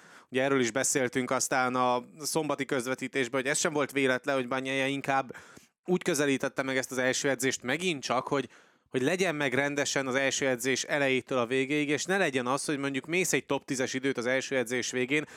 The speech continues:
és emiatt minden egyes probléma mondjuk háttérbe kerül, vagy mondjuk az, hogy tudsz egykörös tempót menni, és már az első edzésen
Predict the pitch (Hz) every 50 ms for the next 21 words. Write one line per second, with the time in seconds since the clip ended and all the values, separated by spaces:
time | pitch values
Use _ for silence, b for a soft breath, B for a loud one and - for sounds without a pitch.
0 | B B B B 139 127 - 131 139 156 165 170 - 170 226 233 202 160 135 131
1 | 131 123 131 117 - - - 139 135 127 143 151 156 160 160 156 165 165 160 -
2 | - 151 156 139 - - 139 120 113 110 117 - - 123 120 127 120 135 135 131
3 | 139 139 139 139 170 185 180 - 160 - - 165 175 - - 156 - - - 147
4 | 127 117 - - 127 127 123 - 127 117 110 123 127 135 143 135 117 - 127 127
5 | 147 165 151 139 127 120 - - 131 123 123 120 127 131 117 - 131 123 117